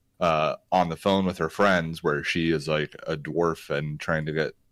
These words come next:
something, I don't know, I don't really listen to it. I was like, "I need to do something cool 'cause my wife's weird." So I came <laughs> into my office here and started to categorize all my board games, movies, and video games, uh, on an Excel spreadsheet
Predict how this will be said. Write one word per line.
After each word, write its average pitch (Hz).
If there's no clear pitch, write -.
something, 80
I 78
don't 80
know, 76
I 73
don't 82
really 71
listen 76
to -
it. 76
I 92
was 80
like, 82
"I 85
need 104
to 71
do 71
something 71
cool 82
'cause 73
my 82
wife's 73
weird." 80
So -
I 95
came 104
<laughs> -
into 101
my 87
office 90
here 85
and 90
started 90
to 87
categorize 87
all 82
my 80
board 87
games, 92
movies, 87
and 78
video 95
games, 80
uh, 80
on 87
an 82
Excel 82
spreadsheet 82